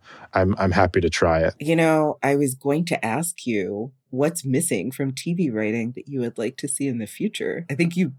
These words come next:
Speaker 2: kind of identified it, which is risk. <laughs>
Speaker 1: Yeah, absolutely.
Speaker 2: At least from, from the perspective of a critic, but, you know, from someone who's, who's been in it for a few years.
Speaker 1: Yeah, that's the key for everybody. I think that's, I mean,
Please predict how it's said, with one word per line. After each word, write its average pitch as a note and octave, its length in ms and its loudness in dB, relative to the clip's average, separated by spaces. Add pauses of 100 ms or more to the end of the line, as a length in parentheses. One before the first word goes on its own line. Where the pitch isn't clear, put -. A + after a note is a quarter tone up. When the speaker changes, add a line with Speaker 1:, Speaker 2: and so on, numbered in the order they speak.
(120)
Speaker 2:
kind F#3 260 4
of D3 140 0 (240)
identified C#3 640 2
it, F#2+ 180 -6 (100)
which C3+ 160 -4
is B2 180 -2
risk. - 440 2 (160)
<laughs> - 180 -6
Speaker 1:
Yeah, A#2+ 300 6 (480)
absolutely. B2+ 460 8
Speaker 2:
At - 40 8
least G3+ 260 6
from, F3 360 4
from E3 240 2
the D#3+ 80 2
perspective D#3 540 0
of C#3+ 160 2
a C3+ 80 0
critic, C#3+ 480 2
but, E3+ 260 0
you E3+ 140 0
know, C#3 180 2
from D#3+ 240 -2
someone D#3+ 360 -4
who's, D3 420 -6 (880)
who's F#3 140 0
been F3 220 4
in C#3+ 140 4
it E3 160 2
for F3+ 120 2
a E3+ 60 4
few D#3+ 260 -2
years. D3 600 -6
Speaker 1:
Yeah, D3 340 8 (180)
that's D3+ 220 4
the F#3+ 80 6
key F3 220 4
for C#3+ 160 6
everybody. A2+ 500 6
I B2 60 6
think D#3+ 120 8
that's, D#3+ 220 4
I C3 80 2
mean, C#3+ 240 6